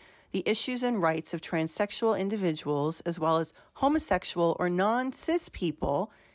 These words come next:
in the autistic community, are a human rights issue, period.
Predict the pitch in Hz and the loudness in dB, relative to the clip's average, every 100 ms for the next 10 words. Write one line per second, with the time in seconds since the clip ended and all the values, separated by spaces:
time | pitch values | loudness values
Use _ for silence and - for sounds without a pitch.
0 | _ - 294 294 208 214 185 - - 151 | _ 0 2 4 2 2 -2 -2 -4 -4
1 | 139 147 175 180 175 170 - 185 185 196 | -2 -2 0 0 0 0 -2 -2 0 2
2 | 226 262 - 160 - 151 151 - - 196 | 0 0 -4 -4 -2 -4 -4 -6 -2 2
3 | 160 - - | 2 -2 -8